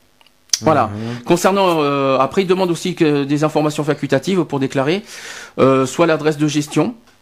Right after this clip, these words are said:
Speaker 1: euh, par exemple, euh, les, les bureaux de l'association, si les, si les bureaux, euh, de l'association sont installés dans un autre endroit que le siège social, euh, par exemple, ceux qui font, par exemple, ben, tiens, justement, je donne des exemples à Bordeaux.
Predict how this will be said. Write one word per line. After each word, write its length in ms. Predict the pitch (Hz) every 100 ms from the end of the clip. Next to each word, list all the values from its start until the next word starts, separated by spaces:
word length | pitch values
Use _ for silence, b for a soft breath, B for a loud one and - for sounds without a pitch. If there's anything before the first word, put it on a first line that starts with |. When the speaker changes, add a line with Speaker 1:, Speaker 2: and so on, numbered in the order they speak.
| _ _ _ _ _ -
Speaker 1:
euh, 120 | 117
par 140 | 127
exemple, 280 | 123 143 147
euh, 240 | 131 123 120
les, 280 | 123 120
les 100 | 120
bureaux 380 | 117 131 127 151
de 60 | 135
l'association, 520 | 131 131 131 131 131
si 120 | -
les, 360 | 139 127 139 131
si 160 | 127 170
les 80 |
bureaux, 400 | 156 160 160 160
euh, 180 | 139 123
de 100 | 123
l'association 560 | 139 135 143 139 - 151
sont 200 | 135 120
installés 440 | 143 151 147 143
dans 240 | 120 127 131
un 120 | 131
autre 220 | 147 -
endroit 320 | 131 123 143 131
que 60 |
le 60 | 117
siège 220 | 123 113
social, 380 | 120 113 156 240 _ b b b b - 208
euh, 100 | 113
par 140 | 110 117
exemple, 240 | 120 139
ceux 80 | 127
qui 160 | 120 120
font, 180 | 135
par 140 | 131 127
exemple, 420 | 117 143 147 143
ben, 140 | 135
tiens, 140 | 131 135
justement, 420 | 120 135 139 127
je 80 | 123
donne 160 | 127
des 180 | 127 123
exemples 300 | 127 131 127
à 40 | 123
Bordeaux. 420 | 120 117 170